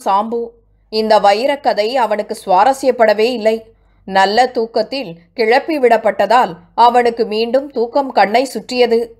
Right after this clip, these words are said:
சற்று சாய்ந்து கொண்டு கேட்டு வரலாமே என்று மோட்டார் சீட்டில் சௌக்கியமாக சாய்ந்து கொண்டான். கோபாலன் அவனை அதிகம் கவனியாமல் கேஸின் விவரங்களை சொல்லிக் கொண்டு வந்தார்.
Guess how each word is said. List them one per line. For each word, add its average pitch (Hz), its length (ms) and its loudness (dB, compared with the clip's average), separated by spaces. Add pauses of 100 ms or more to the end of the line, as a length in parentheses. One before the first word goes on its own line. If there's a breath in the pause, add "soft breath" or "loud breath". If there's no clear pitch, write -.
(360)
சற்று 254 380 2
சாய்ந்து 277 480 -2
கொண்டு 254 280 0
கேட்டு 233 300 0
வரலாமே 233 520 2 (380)
என்று 247 300 4
மோட்டார் 233 460 2
சீட்டில் 214 480 -8 (240 soft breath)
சௌக்கியமாக 254 800 2
சாய்ந்து 254 440 -4
கொண்டான். 226 380 -2 (560)
கோபாலன் 247 840 2
அவனை 214 360 -4
அதிகம் 214 480 -6
கவனியாமல் 214 640 2 (300 soft breath)
கேஸின் 285 500 0
விவரங்களை 226 640 0
சொல்லிக் 233 340 -8
கொண்டு 247 180 2
வந்தார். 220 380 2